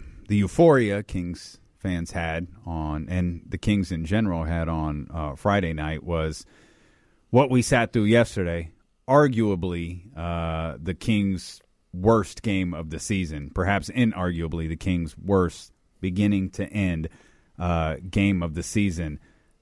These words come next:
uh, yesterday against New York. And, and Mike Brown's, you know, starting to share his frustration a little bit more regularly, uh, in these post-game press conferences, whereas yesterday he was just like, "They didn't execute, like, they didn't execute the game plan,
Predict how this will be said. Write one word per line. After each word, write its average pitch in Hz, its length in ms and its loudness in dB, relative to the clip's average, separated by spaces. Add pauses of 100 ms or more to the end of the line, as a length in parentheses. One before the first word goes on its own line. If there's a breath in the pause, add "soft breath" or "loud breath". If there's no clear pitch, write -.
(140)
uh, - 140 -18
yesterday 92 560 0
against 87 380 -4
New 87 80 -4
York. 82 440 -2
And, 82 380 -6
and 78 460 -8 (1120)
Mike 123 220 6
Brown's, 147 460 2
you 131 180 0
know, 107 200 0 (120)
starting 139 460 0
to 131 60 0
share 135 260 2
his 120 140 2
frustration 110 600 -2
a 98 60 0
little 95 200 0
bit 95 140 0
more 95 200 0
regularly, 87 600 0 (440 soft breath)
uh, 92 260 0
in 98 120 -2
these 92 120 0
post-game 98 440 -2
press 113 200 2
conferences, 95 240 -2
whereas 92 280 0
yesterday 113 340 2
he 104 60 2
was 101 100 -2
just 98 140 -10
like, 107 120 -4
"They 120 120 -4
didn't 151 220 -4
execute, 95 640 -6
like, 87 280 -6
they 107 160 -2
didn't 131 300 -4
execute 117 360 -6
the - 80 -10
game 104 220 0
plan, 80 340 -4